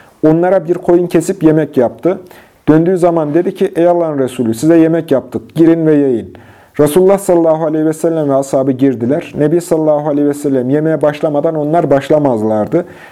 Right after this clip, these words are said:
Nebi sallallahu aleyhi ve sellem ondan bir lokma alıp ağzına attı fakat çiğneyemedi. Buyurdu ki, "Bu sahibinin izni olmadan kesilen bir koyundur."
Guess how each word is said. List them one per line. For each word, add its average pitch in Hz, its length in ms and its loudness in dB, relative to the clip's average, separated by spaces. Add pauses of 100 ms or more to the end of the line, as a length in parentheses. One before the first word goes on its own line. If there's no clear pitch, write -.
(120)
Nebi 147 220 2
sallallahu 160 480 2
aleyhi 147 180 -2
ve 147 80 0
sellem 139 360 -2
ondan 147 360 0
bir 147 120 2
lokma 147 380 -2
alıp 196 240 -4
ağzına 143 440 0
attı 170 280 -4
fakat 180 360 -2
çiğneyemedi. 139 680 0 (360)
Buyurdu 180 320 2
ki, 240 200 -2 (420)
"Bu 202 240 2
sahibinin 180 680 0
izni 170 260 0
olmadan 170 400 0
kesilen 156 440 -2
bir 127 60 2
koyundur." 110 640 -2